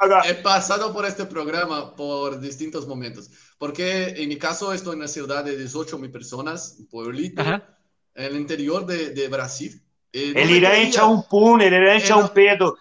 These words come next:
Speaker 1: en su cuarto y, y, y a dos kilómetros la vecina lo escuchó y sabe que es de él.
Speaker 2: <laughs>
Speaker 1: Mucho chistito.
Speaker 2: Eh, eh, no me creía que algún día podía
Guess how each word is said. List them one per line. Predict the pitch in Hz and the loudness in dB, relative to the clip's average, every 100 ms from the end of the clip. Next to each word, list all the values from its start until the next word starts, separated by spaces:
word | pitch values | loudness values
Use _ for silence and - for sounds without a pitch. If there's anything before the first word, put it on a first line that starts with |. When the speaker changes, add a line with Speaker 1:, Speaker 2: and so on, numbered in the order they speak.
| 127 | -8
Speaker 1:
en | 143 | -6
su | 156 190 180 | 0 2 4
cuarto | 175 196 240 233 185 214 - - | 6 6 6 2 -2 -2 -6 -4
y, | 160 180 180 | 0 2 2
y, | 185 175 175 175 175 | 2 0 0 0 0
y | |
a | 175 165 | 0 2
dos | 180 208 233 | 4 4 4
kilómetros | - 202 196 208 214 208 196 | 2 6 6 6 4 6 8
la | 185 | 6
vecina | 170 180 175 190 190 | 4 2 0 2 4
lo | 185 185 | 4 2
escuchó | 180 - 180 180 175 | 0 -4 -4 0 4
y | 190 | 4
sabe | - 175 175 | 4 0 0
que | 175 | 0
es | 170 160 | -4 0
de | 156 165 | 2 2
él. | 165 | 2
Speaker 2:
<laughs> | 247 - 330 | 0 0 2
Speaker 1:
Mucho | 277 202 415 - - | 2 2 0 0 0
chistito. | 302 - - 285 - - - 302 294 294 320 330 302 - - | -4 -6 -8 -8 -10 -12 -12 -12 -10 -10 -10 -12 -16 -16 -4
Speaker 2:
Eh, | 180 185 180 180 175 170 165 - - | 0 0 0 0 -2 -4 -8 -10 -12
eh, | 147 151 151 | -8 -8 -4
no | 190 | -4
me | 226 220 | -4 -4
creía | 233 226 247 208 | -4 -2 0 -2
que | - 180 | 0 -2
algún | 165 170 175 | -2 -4 -6
día | 180 180 180 | -2 -2 -2
podía | 170 165 180 170 143 117 - | -4 -4 -2 -2 -4 -8 -12